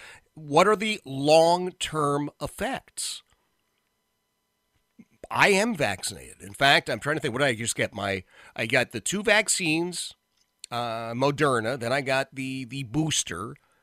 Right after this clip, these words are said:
And in consultation with my doctor, Doctor Bob Quarles,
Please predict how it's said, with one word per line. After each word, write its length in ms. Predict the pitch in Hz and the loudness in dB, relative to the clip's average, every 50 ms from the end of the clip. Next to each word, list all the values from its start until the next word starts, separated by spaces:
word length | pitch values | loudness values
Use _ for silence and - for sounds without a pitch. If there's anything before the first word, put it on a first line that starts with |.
| _ _ _ _ _ _ _ _ _ - | _ _ _ _ _ _ _ _ _ 6
And 480 | 143 151 143 139 143 147 143 131 - - _ | 8 8 10 8 8 6 4 0 -6 -12 _
in 220 | - 139 156 156 143 | 2 4 4 4 4
consultation 760 | 143 165 175 180 - 202 185 - 170 160 160 151 - 165 147 | 4 4 4 4 4 0 -2 0 0 0 2 2 0 0 0
with 140 | 147 139 131 | -2 -2 0
my 240 | 143 131 131 139 | 2 2 4 2
doctor, 840 | 127 110 95 131 135 180 233 226 - - - - 87 98 131 165 196 - | 2 0 2 4 6 6 4 2 -2 -8 -12 -10 -8 -8 -8 -8 -10 -10
Doctor 300 | - 104 110 - - 156 | -8 -8 -8 -8 -8 -2
Bob 240 | 147 170 208 262 - - | 2 2 2 2 0 0
Quarles, 460 | 233 226 220 226 247 320 247 - | 2 4 4 4 2 0 -6 -12